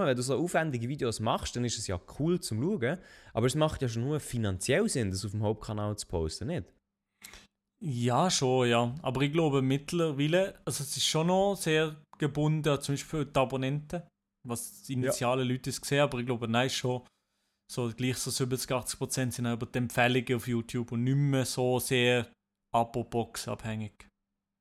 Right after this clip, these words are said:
Speaker 2: Also wie das
Speaker 1: Mm,
Speaker 2: Video
Speaker 1: ja.
Speaker 2: läuft, kommt schon auf das Video an sich drauf an, nicht unbedingt auf wie gross der Kanal ist.
Speaker 1: Ja. Ja, okay. Ja, das verstehe ich.
Speaker 2: Aber ja,
Speaker 1: Ähm.
Speaker 2: aber trotzdem, natürlich trotzdem ist es wahrscheinlich auch gescheiter und auch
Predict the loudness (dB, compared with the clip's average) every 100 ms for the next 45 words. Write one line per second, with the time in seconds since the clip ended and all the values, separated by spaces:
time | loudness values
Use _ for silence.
0 | _ _ -8 -2 0 2 2 4 6 6
1 | 4 -2 -4 -2 0 2 0 -4 -4 -2
2 | 2 2 2 2 2 0 -4 0 2 2
3 | 0 0 0 -2 -4 -8 -6 -4 0 -2
4 | -2 -12 -6 -4 -4 -6 -10 -20 _ _
5 | -20 _ -4 -2 -2 -6 -20 -20 _ -2
6 | 2 2 0 -4 -6 -8 -8 -8 _ -12
7 | -10 -8 -8 -8 _ _ 2 4 6 8
8 | 8 6 2 2 2 2 2 4 4 4
9 | 2 -2 -4 0 0 2 0 -2 0 0
10 | 0 0 -2 -6 -6 -4 -2 -4 -2 0
11 | 0 0 0 0 0 2 2 2 -2 0
12 | 0